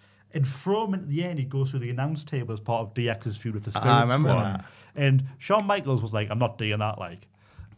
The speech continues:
Speaker 1: Um, and they went, "Jimmy, do you wanna go through a table tonight?" And they went,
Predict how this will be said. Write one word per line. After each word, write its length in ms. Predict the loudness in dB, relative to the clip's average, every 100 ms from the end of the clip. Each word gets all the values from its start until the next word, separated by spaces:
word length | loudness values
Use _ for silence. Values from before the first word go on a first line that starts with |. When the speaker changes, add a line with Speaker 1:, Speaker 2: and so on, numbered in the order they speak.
| -10
Speaker 1:
Um, 360 | 2 6 6 4 2
and 300 | 4 4 0 -8 -18 -18 -18 _ _ -20 -4
they 100 | 0
went, 400 | 2 2 0 -4
"Jimmy, 320 | 0 0 2
do 80 | 2
you 40 | 2
wanna 120 | 4
go 160 | 2 0
through 160 | -2
a 40 | -2
table 400 | 0 0 -2 -2
tonight?" 320 | 2 2 0
And 100 | -2
they 60 |
went, 240 | 2 0